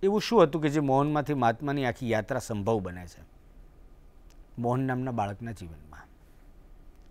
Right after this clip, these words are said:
પહેલી જ વાત એ, ધર્મપરાયણ કુટુંબ મળે છે.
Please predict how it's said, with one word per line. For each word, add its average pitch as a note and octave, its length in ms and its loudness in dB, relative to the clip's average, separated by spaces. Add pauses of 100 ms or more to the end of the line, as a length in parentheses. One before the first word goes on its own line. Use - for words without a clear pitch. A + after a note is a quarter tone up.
(720)
પહેલી A#2+ 280 2
જ B2 100 -8
વાત G#2 300 -6
એ, D#2+ 100 -12 (1800)
ધર્મપરાયણ E3 920 8
કુટુંબ D#3+ 420 2
મળે F#2 220 -2
છે. D#2 180 -12